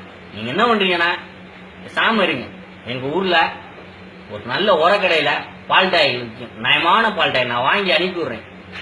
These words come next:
நாலு சொட்டு காதுக்குள்ள ஊத்திக்கிட்டு நிம்மதியா தூங்குங்க படுக்க போகையில. நாலு அஞ்சு சொட்டாவும் விடுங்க, ஒண்ணும் தப்பு இல்ல, படுங்க, நிம்மதியா தூங்கலாம். அதான் நான் முதல்வர் ஐயா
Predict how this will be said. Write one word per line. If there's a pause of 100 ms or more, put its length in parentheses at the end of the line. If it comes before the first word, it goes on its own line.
(420)
நாலு
சொட்டு
காதுக்குள்ள
ஊத்திக்கிட்டு (920)
நிம்மதியா
தூங்குங்க (120)
படுக்க
போகையில. (680)
நாலு
அஞ்சு
சொட்டாவும்
விடுங்க,
ஒண்ணும்
தப்பு
இல்ல, (600)
படுங்க,
நிம்மதியா
தூங்கலாம். (1160)
அதான்
நான்
முதல்வர்
ஐயா